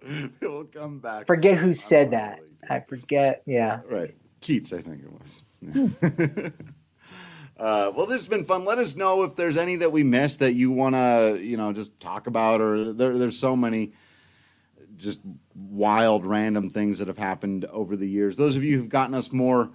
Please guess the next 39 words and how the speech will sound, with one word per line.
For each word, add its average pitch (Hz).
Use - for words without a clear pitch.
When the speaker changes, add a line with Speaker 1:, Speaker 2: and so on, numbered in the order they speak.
Speaker 1:
recent 127
stuff, 131
uh, 101
sorry, 123
Liam, 156
we 123
see 143
you, 156
we 117
hear 131
you, 151
we're 110
getting 131
those 135
emails. 135
Uh, 95
I -
wanna 117
get 113
back 113
to 123
you. 120
We're, 110
we're 120
gonna 135
do 123
full 139
Free 131
Trade 120
Fridays 110
coming 113
up 110
soon. 107
There'll 107
be 110
plenty 170
of 143
time, 113
too, 107